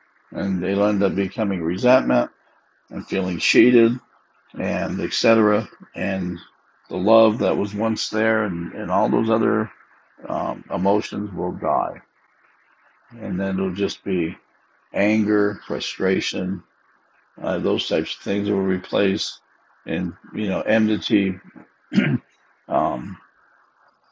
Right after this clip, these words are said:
you know, where, where there was once love, now there's resentment. And,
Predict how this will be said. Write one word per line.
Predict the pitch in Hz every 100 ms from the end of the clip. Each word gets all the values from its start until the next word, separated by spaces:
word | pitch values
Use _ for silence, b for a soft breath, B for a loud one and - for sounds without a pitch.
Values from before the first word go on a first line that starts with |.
| - 123
you | 113
know, | 104
where, | 101 98
where | - 110
there | 101
was | 101 104
once | 107 104 -
love, | 95 101 101
now | 101 92 98
there's | 98 95 85
resentment. | 82 78 95 90 - 60 - _ _ _ _ _ _ _ -
And, | 80 73 65